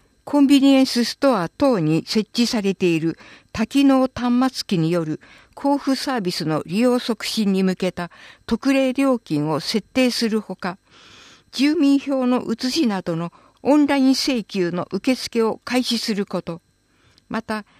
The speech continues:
建築基準法の一部改正に伴い、手数料の徴収が必要な事務が新たに生じたことなどから、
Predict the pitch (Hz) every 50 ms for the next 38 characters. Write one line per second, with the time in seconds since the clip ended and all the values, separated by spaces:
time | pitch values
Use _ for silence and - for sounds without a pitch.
0 | _ _ _ - - 302 294 269 - 269 262 - 262 - - 254 233 262 262 262
1 | 254 247 - - 240 233 226 226 233 - - - 220 - 262 269 240 175 - -
2 | 220 240 240 226 - - 247 226 214 208 196 - 214 196 190 190 185 185 170 -
3 | - _ _ - - - - _ _ _ _ - 254 240 - - 311 302 285 262
4 | 226 196 170 170 175 185 175 - - - - 262 262 269 262 - - 254 247 240
5 | 226 233 233 - _ _ _ _ - - - - - 277 285 285 277 269 269 262
6 | 226 254 262 247 240 180 160 160 160 - _ _ _ _ _ - 285 294 285 -
7 | 233 196 165 165 175 - - 262 262 254 226 240 226 233 220 - - 226 254 233
8 | 214 185 165 - 147 - - 151 151 156